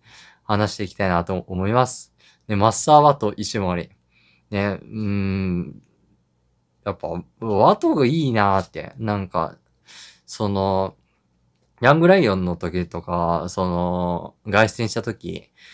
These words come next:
あんまね、マッサーワトって、うーん、パッとしないな、なんて私思ってたんですけど、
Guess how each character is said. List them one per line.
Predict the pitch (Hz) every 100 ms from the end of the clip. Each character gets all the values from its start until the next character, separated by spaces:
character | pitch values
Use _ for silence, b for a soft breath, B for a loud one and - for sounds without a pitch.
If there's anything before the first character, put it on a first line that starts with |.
| B B -
あ | 104
ん | 117
ま | 120 117
ね、 | 110 107 104 -
マ | 101 92
ッ |
サ | - 120
ー |
ワ | 120 120
ト | 92
っ |
て、 | - -
う | 85
ー | 82 85 92 95 101 95 90 87 85 85
ん、 | 87
パ | -
ッ | -
と | -
し | - 113
な | 110
い | 123
な、 | 120 120
な | 113 90
ん | 85
て | 87
私 | 90 -
思 | 101 143
っ |
て | 123
た | 98
ん | 85
で |
す | 82 -
け |
ど、 | 92 90 85 -